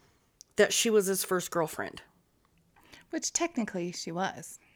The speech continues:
Speaker 2: He didn't ever have a real, another girlfriend.
Speaker 1: He started listing people that he had any kind of significance, and Adrian's name pops up.
Speaker 2: Oh, there it is.
Speaker 1: Oh. Oh, there it is. She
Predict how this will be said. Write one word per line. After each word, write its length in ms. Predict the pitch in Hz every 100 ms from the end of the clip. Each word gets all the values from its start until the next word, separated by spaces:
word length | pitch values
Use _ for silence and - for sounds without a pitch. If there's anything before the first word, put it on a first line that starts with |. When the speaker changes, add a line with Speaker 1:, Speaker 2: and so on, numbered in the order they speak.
| -
Speaker 2:
He 100 | 202
didn't 240 | 196 202 -
ever 240 | 190 185
have 480 | 170 - 190 170 160 -
a 180 | 160 160 -
real, 220 | 170 151 -
another 320 | 170 160 156
girlfriend. 540 | 151 147 156 - 165 - _ _ -
Speaker 1:
He 120 | 208
started 340 | 220 220 202 180
listing 400 | 165 - 170 190
people 380 | 185 - 226
that 300 | 226 196 180
he 200 | - 196
had 240 | 170 175 170
any 300 | 160 180 175
kind 320 | - 190 180
of 120 | 170
significance, 840 | - 175 170 165 180 196 226 - - -
and 520 | 180 180 175 175 180
Adrian's 680 | - 165 165 165 160 165 160
name 340 | 156 151 156 - _ _ _ _
pops 260 | - 151 -
up. 180 | - - _ _ _ _ _ -
Speaker 2:
Oh, 120 | 247 220
there 200 | 233 240
it 80 | 220
is. 240 | 196 190 - - _ -
Speaker 1:
Oh. 240 | 285 226 - _ _ _ _ -
Oh, 140 | 285 294
there 160 | 294
it 60 | 277
is. 260 | 185 214 - - - - - - _
She 680 | - - 262 254 254 240